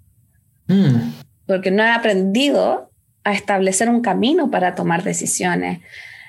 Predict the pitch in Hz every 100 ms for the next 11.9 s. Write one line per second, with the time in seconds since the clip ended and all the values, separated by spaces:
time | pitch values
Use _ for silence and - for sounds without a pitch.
0 | - - 180 185 180 226 208 196 196 185
1 | 180 180 185 - 185 180 170 - 190 196
2 | 185 185 - 202 226 220 208 190 254 349
3 | 208 190 190 190 196 202 214 196 196 240
4 | 262 269 220 220 247 262 226 226 277 196
5 | 208 494 127 160 - _ _ _ _ _
6 | - 196 196 190 190 196 269 294 302 262
7 | 240 240 240 202 220 233 240 214 - 190
8 | 214 214 175 160 185 233 370 622 - _
9 | _ _ _ _ _ _ 196 185 208 226
10 | 214 196 185 185 175 175 220 180 - -
11 | - - - 214 208 196 190 190 196